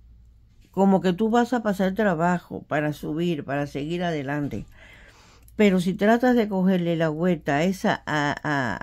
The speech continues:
a esa escalera que está ahí, mm, mm, vas a hacerlo todo bien. Pero también te digo que, eh, tú tienes tu cabeza con mucho enredo.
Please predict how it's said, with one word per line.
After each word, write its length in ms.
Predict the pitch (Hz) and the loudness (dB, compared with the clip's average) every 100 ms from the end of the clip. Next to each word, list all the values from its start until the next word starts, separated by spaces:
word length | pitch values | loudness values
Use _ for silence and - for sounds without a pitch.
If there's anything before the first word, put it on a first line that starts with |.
| 131 | 0
a 100 | 196 | 2
esa 220 | 240 196 | 2 -2
escalera 600 | 185 - 160 185 202 160 | -6 -2 0 2 2 0
que 100 | 135 | -4
está 180 | 139 170 | -4 -2
ahí, 280 | 180 202 185 _ _ - - - - | 0 -2 -4 _ _ -20 -20 -20 -8
mm, 360 | 160 175 - 135 | -6 -6 -8 -16
mm, 120 | 117 _ _ _ - - _ _ _ _ - - | -16 _ _ _ -20 -20 _ _ _ _ -20 -16
vas 340 | 143 160 175 175 | -6 -2 -2 -2
a 40 | |
hacerlo 400 | 160 151 156 143 | -2 -2 -2 -2
todo 300 | 139 135 135 | -4 -4 -4
bien. 260 | 139 107 - _ _ _ - - - - - - _ | -8 -10 -14 _ _ _ -20 -20 -20 -20 -20 -20 _
Pero 380 | 226 254 233 208 | 4 6 6 4
también 720 | 185 180 190 214 220 208 175 | 4 4 6 6 6 4 2
te 160 | 175 165 | 0 2
digo 440 | 190 190 185 156 | 2 2 2 0
que, 420 | 175 175 170 - | -2 0 -2 -4
eh, 380 | 160 170 156 123 | -2 0 0 -2
tú 120 | 170 180 | -4 0
tienes 300 | 208 214 196 | 2 2 0
tu 120 | 160 | 0
cabeza 540 | 156 160 185 180 170 | 0 2 0 0 0
con 140 | 156 151 | 0 0
mucho 460 | 160 180 185 175 | 0 0 0 -2
enredo. 720 | 156 151 147 170 156 139 117 | -2 -2 -2 0 0 -2 -6